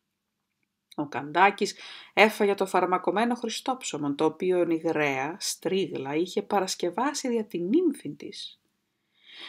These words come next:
Ιατροί επιστήμονες δεν υπήρχον εν τη Μικρά Νήσο. Ουδεμία νεκροψία ενε-, ενεργήθη.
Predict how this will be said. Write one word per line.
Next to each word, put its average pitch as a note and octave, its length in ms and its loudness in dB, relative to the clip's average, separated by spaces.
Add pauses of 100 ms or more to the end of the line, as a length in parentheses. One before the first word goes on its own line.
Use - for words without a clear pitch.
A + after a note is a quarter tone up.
(100)
Ιατροί E4+ 360 8
επιστήμονες E4 580 8
δεν G#3 160 6
υπήρχον D#3 440 2
εν C#3+ 80 -2
τη C#3 100 -6
Μικρά C3+ 300 -4
Νήσο. - 500 -10 (240)
Ουδεμία D3+ 440 2
νεκροψία A#2+ 580 -4
ενε-, B2 260 -10
ενεργήθη. D3+ 840 -6